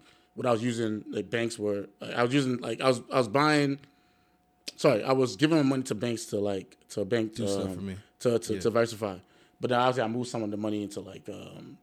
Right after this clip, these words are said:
Speaker 1: um, uh, Northwestern Mutual, like, stuff like that. So, um, I, I don't, I don't trust the apps per se, you know, the Robinhoods and all that.
Speaker 2: Me neither,
Speaker 1: Yeah, I
Speaker 2: brother.
Speaker 1: just kinda
Speaker 2: Yeah.
Speaker 1: keep it. So, uh, but I know the banks, the, the bank I'm using, they're
Speaker 2: Mm-hmm.
Speaker 1: gonna always, like,
Speaker 2: They
Speaker 1: have my
Speaker 2: outperform.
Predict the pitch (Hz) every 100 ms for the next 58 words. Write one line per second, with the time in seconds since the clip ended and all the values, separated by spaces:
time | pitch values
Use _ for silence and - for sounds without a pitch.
0 | _ _ _ - 95 98 92 92 - -
1 | - - 104 101 117 117 117 113 110 117
2 | 123 131 120 117 113 98 - - - 107
3 | 95 90 101 95 - 98 95 90 _ _
4 | _ _ 107 113 110 104 113 127 131 156
5 | 185 175 220 190 185 - 131 156 170 160
6 | 156 160 143 131 107 104 113 123 120 127
7 | 117 123 123 127 123 117 123 131 113 131
8 | 127 131 127 147 117 101 127 - 107 -
9 | 113 104 - - 104 127 139 143 110 135
10 | 127 - - 113 107 120 117 107 113 110
11 | 104 98 - _ 104 107 107 117 107 104
12 | 107 98 104 139 131 117 107 135